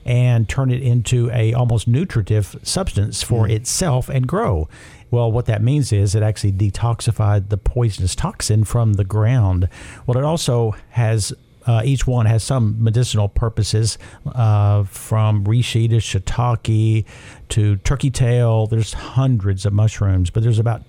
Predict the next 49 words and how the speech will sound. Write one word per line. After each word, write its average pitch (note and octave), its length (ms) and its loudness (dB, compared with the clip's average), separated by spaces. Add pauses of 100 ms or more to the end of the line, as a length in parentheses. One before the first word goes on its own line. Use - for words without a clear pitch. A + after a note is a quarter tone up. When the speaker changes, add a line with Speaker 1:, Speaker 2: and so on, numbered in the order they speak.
Speaker 1:
two - 180 0
dozen G#2 420 2
that G#2 140 2
are G2+ 80 2
medicinally G2+ 680 2
very G#2+ 320 2
potent. F2+ 480 0 (320)
Why B2 100 2
does C#3+ 160 0
the C#3+ 160 2
F C#3 140 0
D C#3 180 0
A, C#3+ 300 2
why B2 180 0
does C3+ 160 0
the A#2 220 2
traditional B2 400 0
medical A#2 320 2
model A#2 260 2
not A2 220 2
embrace A#2+ 360 0
it? D#3+ 260 -4
Because G#2+ 260 0
it G2+ 60 -2
can't A2+ 220 -2
be G#2 120 2
patented. E2 500 0 (840)
Keep C3 140 0
in B2+ 100 2
mind, B2+ 300 2 (260)
everyone C3 480 2
who's A2+ 180 2
listening, A#2 500 0 (260)
the B2+ 80 2
reason F#3+ 300 0
they C#3+ 100 2
poo-poo C3+ 600 0
nutritional B2 460 0
therapy C#3+ 480 0
is A#2 140 0
because A#2+ 420 0
these B2 240 0
are A2+ 60 0
common C3 800 0
ingredients B2 760 2
that B2+ 220 0
are A#2 180 2
not C3 420 -2
unique. A#2 640 0